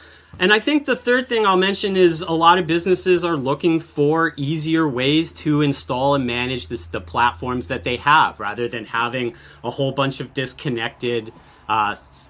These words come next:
parts of their network or of their data setup or, you know, whatever they need to communicate. Now with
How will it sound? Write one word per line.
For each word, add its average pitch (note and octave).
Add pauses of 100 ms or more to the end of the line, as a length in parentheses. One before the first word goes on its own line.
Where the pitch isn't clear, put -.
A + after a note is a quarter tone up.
(160)
parts C#3+
of B2
their B2
network C3
or A#2+
of G#2+
their A2+ (180)
data A#2+
setup B2
or, A#2
you B2+
know, A2+
whatever C#3
they B2+
need A#2+
to A2+
communicate. B2+ (300)
Now A#2+
with A#2